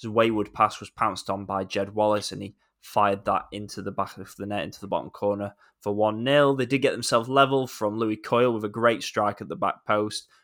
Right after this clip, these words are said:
Good cross from Scott Twine. But a quick double from Phillips, and then Semi Ajayi, um, got West Brom in control. It's now one defeat in nine for Carlos Corberán's side, five wins in seven,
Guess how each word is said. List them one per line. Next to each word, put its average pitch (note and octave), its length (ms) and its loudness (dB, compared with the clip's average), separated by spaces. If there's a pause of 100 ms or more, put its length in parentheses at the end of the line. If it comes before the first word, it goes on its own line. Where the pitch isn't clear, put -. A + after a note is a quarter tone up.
(120)
Good B2 200 0
cross G#2 220 -2
from G#2 180 -10
Scott - 300 -6
Twine. A2+ 460 2 (480)
But C#3 300 8 (140)
a B2 60 -6
quick - 380 0 (140)
double D3+ 380 8
from C3+ 280 0
Phillips, D#3 640 4
and A2+ 160 -4
then A2+ 280 2
Semi A2 380 -2
Ajayi, A#2 640 4 (240)
um, G#2 400 0
got G#2 240 0 (100)
West G#2 240 -4
Brom G2+ 220 -2
in G2+ 180 -10
control. G#2+ 640 0
It's - 160 -6
now D#3 120 8
one E3 220 6
defeat D#3 320 0
in C3+ 220 -2
nine C#3 500 4
for - 160 -12
Carlos G#2 400 4
Corberán's G#2 500 0
side, G#2+ 320 -2
five E3 460 4
wins A#2+ 220 -2
in G#2+ 100 -10
seven, A#2+ 600 -2